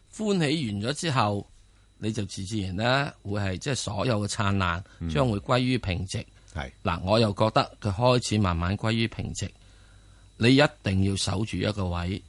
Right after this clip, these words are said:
Speaker 2: 係。
Speaker 1: 十蚊零六毫子。
Speaker 2: 係啊。
Speaker 1: 嗱，十蚊零六毫子，如果跌咗嘅話，佢有條件落返去補返佢個上升裂口，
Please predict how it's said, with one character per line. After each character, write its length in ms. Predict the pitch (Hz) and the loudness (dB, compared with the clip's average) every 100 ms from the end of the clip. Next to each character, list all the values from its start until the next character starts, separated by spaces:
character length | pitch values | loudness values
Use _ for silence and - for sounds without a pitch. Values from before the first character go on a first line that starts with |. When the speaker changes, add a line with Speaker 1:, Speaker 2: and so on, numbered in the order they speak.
| - | -4
Speaker 2:
係。 120 | 78 | -2
Speaker 1:
十 80 | - - | -2 0
蚊 220 | 120 120 | 2 2
零 160 | 98 - | 0 -2
六 120 | 90 - | -6 -8
毫 160 | 87 | -10
子。 160 | 73 87 | -6 -4
Speaker 2:
係 720 | 90 - - - - - 90 | -4 -6 -10 -20 -20 -6 0
啊。 200 | 98 107 117 | 4 4 4
Speaker 1:
嗱， 180 | 101 | 2
十 140 | - - 151 | 2 2 4
蚊 100 | 185 | 4
零 120 | 120 | 4
六 120 | 107 | 2
毫 60 | 107 | 0
子， 100 | 98 | 0
如 180 | 135 131 | 2 2
果 100 | 117 | 0
跌 160 | 135 123 | 0 0
咗 140 | - 117 | 0 0
嘅 140 | 120 | 2
話， 300 | 104 110 117 - | 2 2 0 0
佢 100 | 104 | 0
有 300 | 92 95 101 | 0 -2 -4
條 200 | 92 - | -6 -10
件 280 | - 90 110 - - - - | -6 -2 -2 -4 -14 -16 0
落 160 | 101 | 2
返 260 | 101 127 117 | 4 4 2
去 60 | - | 0
補 180 | 95 | -2
返 320 | 113 123 120 113 | 2 4 4 2
佢 100 | 90 | -2
個 120 | 95 | -2
上 320 | 101 - 87 | -4 -4 -4
升 220 | 85 117 98 | -2 -2 -2
裂 100 | - | -4
口， 360 | 92 87 104 | -2 -2 -2